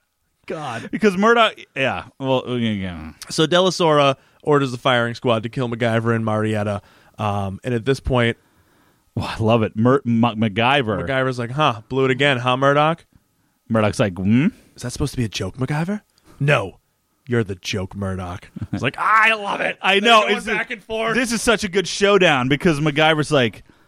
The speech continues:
Speaker 2: "So you failed again. You're gonna have to have these guys kill me? Hmm. Well, what do you know?" And M-, M-, Murdoch walks up to El Santoro and goes, "You can kill the girl.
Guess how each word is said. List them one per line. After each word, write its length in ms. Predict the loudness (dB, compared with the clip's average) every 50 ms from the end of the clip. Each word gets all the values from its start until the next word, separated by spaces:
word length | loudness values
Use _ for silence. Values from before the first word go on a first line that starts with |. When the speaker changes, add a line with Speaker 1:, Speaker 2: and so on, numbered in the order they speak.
| _ _ _ _ _ _ _ _ _ _ _
Speaker 2:
"So 180 | -6 0 2 4
you 140 | 4 4 4
failed 360 | 2 2 4 4 4 4 2
again. 300 | 2 0 2 2 2 2
You're 100 | 2 2
gonna 140 | 2 4 4
have 140 | 2 2
to 80 | 0 0
have 180 | 0 0 2 2
these 200 | 2 2 2 2
guys 280 | 2 2 2 0 -2
kill 220 | -2 0 0 2 2
me? 240 | 2 0 -2 -4 -6 -12 -20 _ _ _ _ _ _ _ _ _
Hmm. 340 | -4 0 0 2 2 0 0 -4 -8 -14 _ _ _ _ _ -20 _ _
Well, 260 | -4 0 0 2 2 2
what 140 | 2 2
do 60 | 4 4
you 140 | 2 2
know?" 340 | 2 2 0 0 -2 -8 -12 _ _ _ _ 0
And 140 | 2 2 2
M-, 60 | 2 2
M-, 100 | 0 0 0 2 4
Murdoch 320 | 4 4 4 2 0 -2 -8 -18 -20 -20 -20 -20 -12 -6
walks 340 | -2 2 2 2 2 0 -2
up 120 | -4 -2
to 80 | -2 -2
El 140 | -2 -2 -2
Santoro 560 | -2 -4 -2 0 2 2 4 6 6 4 4
and 100 | 4 4
goes, 360 | 4 4 4 4 2 0 -4 -16 _ _ _ _ _ _ _ _ _ _ _ -2
"You 100 | 0 0
can 100 | 0 0
kill 180 | 2 2 4 4
the 100 | 4 2
girl. 540 | 2 4 4 2 2 -2 -6 -8 -12 -18